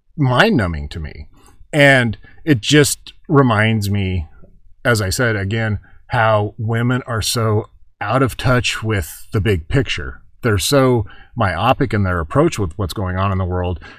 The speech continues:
that they don't look at the ramifications. They see the now, they see the immediacy, but they don't see two or three steps down the road. So it's what's going on right now,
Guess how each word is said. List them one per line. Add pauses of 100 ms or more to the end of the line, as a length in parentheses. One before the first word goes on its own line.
(180)
that
they
don't
look
at
the
ramifications.
They
see
the
now, (280)
they
see
the
immediacy, (200)
but
they
don't
see
two
or
three
steps
down
the
road. (220)
So
it's (480)
what's
going
on
right
now,